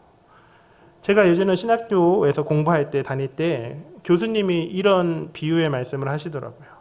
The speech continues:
믿음과 행함의 관계를 설명하시면서 불과 열의 관계와 비슷하다, 그런 말씀을 하시는 거예요. 불이 있으면 반드시 무엇이 있을까요?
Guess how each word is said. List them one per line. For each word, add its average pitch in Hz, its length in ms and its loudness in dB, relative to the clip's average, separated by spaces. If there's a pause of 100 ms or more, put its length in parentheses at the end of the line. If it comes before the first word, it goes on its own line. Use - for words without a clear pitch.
(560)
믿음과 226 640 2
행함의 254 440 0
관계를 147 440 0
설명하시면서 151 1000 -4 (340)
불과 214 800 2 (220)
열의 160 420 2
관계와 143 680 0
비슷하다, - 640 -8
그런 131 240 -8
말씀을 123 340 -10
하시는 131 320 -12
거예요. 131 220 -20 (720)
불이 254 300 4
있으면 208 300 0
반드시 151 380 -4
무엇이 135 380 -2
있을까요? - 380 -18